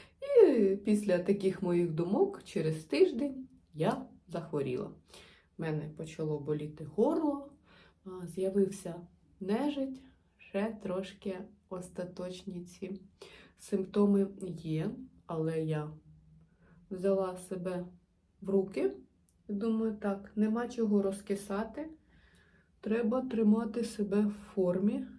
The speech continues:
<laughs> Бо вчора я ще виглядала, <clears throat> скажімо так, м'яко кажучи, не дуже. Так, нанесла масочку, зараз тут також трошки, чи не треба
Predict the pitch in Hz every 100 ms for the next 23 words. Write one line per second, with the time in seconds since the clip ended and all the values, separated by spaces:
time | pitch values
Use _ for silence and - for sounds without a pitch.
0 | - - - 202 349 370 320 - 180 175
1 | 208 220 185 185 - 165 170 160 156 160
2 | 175 175 - - 233 - - 302 285 202
3 | - - - - - _ - - - -
4 | 165 170 165 160 165 - - _ - -
5 | 208 208 202 196 214 214 202 202 190 -
6 | 185 196 165 156 151 - - _ - -
7 | - _ _ - 160 - - - 196 202
8 | 196 - 175 233 247 202 - 185 185 180
9 | 175 190 180 175 156 180 - - 185 -
10 | 196 185 - - - - _ - 196 185
11 | 180 - - 269 262